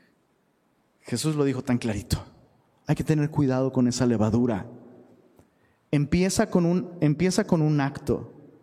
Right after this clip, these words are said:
Sol-, solo necesitas fingir una vez. Una vez. Ocultar aquello con lo que estás luchando. Solo una vez, bro. Y el enemigo se agarra de eso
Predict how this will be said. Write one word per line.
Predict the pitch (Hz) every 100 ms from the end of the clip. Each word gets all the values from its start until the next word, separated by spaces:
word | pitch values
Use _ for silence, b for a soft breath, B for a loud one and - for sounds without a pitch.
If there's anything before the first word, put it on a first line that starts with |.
| _ _
Sol-, | - 214 190
solo | - 220 247
necesitas | 220 180 160 - 196 190 247 254 - - - - b b b b b b _ _ _
fingir | - 170 151 185 180
una | 175 143
vez. | 123 - - - - - - _ _ _ _ _ _ _ _ _ _
Una | 202 226 208
vez. | 156 113 - - - - -
Ocultar | 160 165 165 190 196
aquello | 190 190 185
con | 175
lo | 160
que | 147
estás | 160 156
luchando. | 151 156 147
Solo | 143 233 254
una | 240 233 202
vez, | 208 180
bro. | 127 101 - - - - - - _ _ _ _ _ _ _ _ _
Y | 143
el | 151
enemigo | 156 151 170 185 185
se | 160
agarra | 131 151 151 160
de | 156
eso | 151 190 214